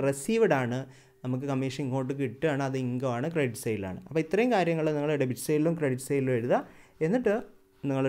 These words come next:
ടോട്ടൽ, രണ്ട് സൈഡും ടോട്ടൽ ചെയ്യുക, അതിൻ്റെ ബാലൻസ് കണ്ടെത്തുക. അപ്പോൾ നെറ്റ് പ്രോഫിറ്റ് നിങ്ങൾക്ക് കിട്ടുന്നത് ഫിഫ്റ്റി ഫൈവ് തൗസൻഡ് ആയിരിക്കും. ഇനി അതല്ല നിങ്ങൾക്ക് കിട്ടിയതെണ്ടെ-, കിട്ടിയതെങ്കിൽ നിങ്ങൾ ഈ വീഡിയോയുടെ താഴെ കമൻറ്റ് ചെയ്യുക.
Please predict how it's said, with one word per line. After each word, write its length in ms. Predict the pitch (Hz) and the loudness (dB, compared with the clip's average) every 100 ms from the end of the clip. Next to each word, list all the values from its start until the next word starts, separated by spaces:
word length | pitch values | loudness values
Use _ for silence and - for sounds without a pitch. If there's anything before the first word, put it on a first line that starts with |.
| 131 | 2
ടോട്ടൽ, 260 | 131 127 139 123 | 2 2 0 2
രണ്ട് 200 | 131 127 131 | 2 2 0
സൈഡും 280 | 135 127 165 180 | 0 0 0 2
ടോട്ടൽ 320 | 143 131 135 | 2 2 0
ചെയ്യുക, 200 | 127 156 240 - | 2 2 -2 -8
അതിൻ്റെ 200 | - 123 123 | -4 0 2
ബാലൻസ് 400 | 120 123 131 139 143 | 2 2 0 -2 -2
കണ്ടെത്തുക. 340 | 131 127 185 | -2 -2 -2
അപ്പോൾ 120 | 160 135 | 0 -2
നെറ്റ് 160 | 117 - | -2 0
പ്രോഫിറ്റ് 340 | 160 160 180 175 | 0 2 0 0
നിങ്ങൾക്ക് 240 | 135 123 120 | 0 -2 -4
കിട്ടുന്നത് 380 | 110 117 127 196 - - - - | -4 -2 0 0 0 -10 -20 -6
ഫിഫ്റ്റി 360 | 139 131 - 196 190 185 | -2 -2 -2 0 0 0
ഫൈവ് 180 | 160 165 151 | 0 2 2
തൗസൻഡ് 360 | 127 117 107 98 | 0 0 -4 -4
ആയിരിക്കും. 280 | 92 - - _ - - - | -6 -12 -18 _ -20 -20 -6
ഇനി 100 | 139 135 | 0 4
അതല്ല 240 | 139 151 180 | 4 4 4
നിങ്ങൾക്ക് 260 | 170 165 160 | 2 0 0
കിട്ടിയതെണ്ടെ-, 520 | 156 143 147 139 131 127 - - _ - | 0 2 2 2 -2 -6 -14 -20 _ -6
കിട്ടിയതെങ്കിൽ 600 | 147 131 131 123 113 185 - - - _ 147 | -4 2 4 4 2 -2 -2 -14 -20 _ -2
നിങ്ങൾ 160 | 139 135 | 2 2
ഈ 40 | 139 - - | 2 -2 -2
വീഡിയോയുടെ 380 | 131 131 131 135 139 | 0 4 4 2 2
താഴെ 280 | 123 131 233 - - _ _ _ _ _ _ - 127 | 0 2 0 -4 -20 _ _ _ _ _ _ -14 -4
കമൻറ്റ് 360 | 135 127 135 131 | 0 2 2 4
ചെയ്യുക. 200 | 123 139 | 4 4